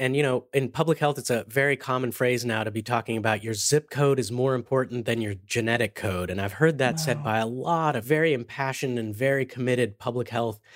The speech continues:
Speaker 1: staff in various agencies and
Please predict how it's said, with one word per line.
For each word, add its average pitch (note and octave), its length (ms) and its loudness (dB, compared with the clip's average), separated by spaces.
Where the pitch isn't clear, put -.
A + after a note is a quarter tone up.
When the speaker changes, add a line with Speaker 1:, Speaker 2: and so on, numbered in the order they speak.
Speaker 1:
staff C#3 680 2
in A2 140 0
various A2+ 340 0
agencies C3 760 2
and G#2 320 -4